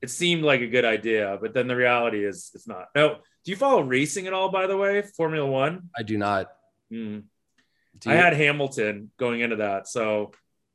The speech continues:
Speaker 1: I lost a reasonable amount of money on that, sadly.
Speaker 2: I'm sorry to hear that.
Speaker 1: And I don't even know racing well enough to understand whether I should be irate about it or not. That's the worst part.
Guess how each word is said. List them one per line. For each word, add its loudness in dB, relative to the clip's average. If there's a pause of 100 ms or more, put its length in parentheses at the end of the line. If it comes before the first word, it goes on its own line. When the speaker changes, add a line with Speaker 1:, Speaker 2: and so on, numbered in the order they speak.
(280)
Speaker 1:
I -2
lost 2
a -10
reasonable -6
amount -6
of -8
money -6
on -12
that, -6
sadly. -10
Speaker 2:
I'm -20
sorry -2
to -4
hear -6
that. -6 (640)
Speaker 1:
And 2
I 6
don't 2
even 0
know 2
racing 0
well 0
enough 0
to -10
understand -4
whether 0
I 2
should -10
be -6
irate 0
about -8
it -14
or -12
not. -18
That's -8
the -18
worst -10
part. -18